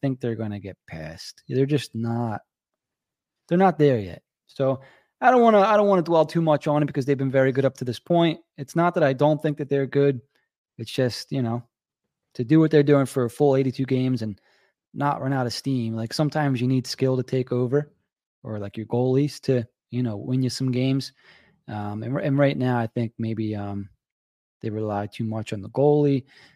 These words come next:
um, their style of hockey. I'm not sure they can keep up. Um, so, you know, add some skill, uh, get the defense in order, and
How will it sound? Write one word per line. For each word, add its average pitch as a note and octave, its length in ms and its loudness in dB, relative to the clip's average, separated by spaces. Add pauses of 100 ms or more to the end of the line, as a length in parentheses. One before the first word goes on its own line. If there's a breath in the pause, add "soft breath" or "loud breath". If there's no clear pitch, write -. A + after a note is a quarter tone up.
(160 soft breath)
um, G2+ 320 -10
their A2+ 140 -8
style A#2 320 -4
of G2+ 80 -8
hockey. A#2+ 320 -6
I'm A2 100 -6
not G#2+ 180 -8
sure A2+ 140 -8
they A2 80 -12
can G2+ 140 -12
keep - 260 -12
up. F#2+ 260 -8 (720)
Um, G#2 340 -8 (280)
so, G3+ 260 6
you B3+ 140 6
know, G3 80 8
add G3 220 8
some G#3+ 120 4
skill, F#3+ 460 8 (540)
uh, C3 180 2
get E3 180 0
the E3 60 -2
defense D3+ 480 4
in D3+ 80 6
order, C#3+ 360 6 (160)
and A#2+ 480 -2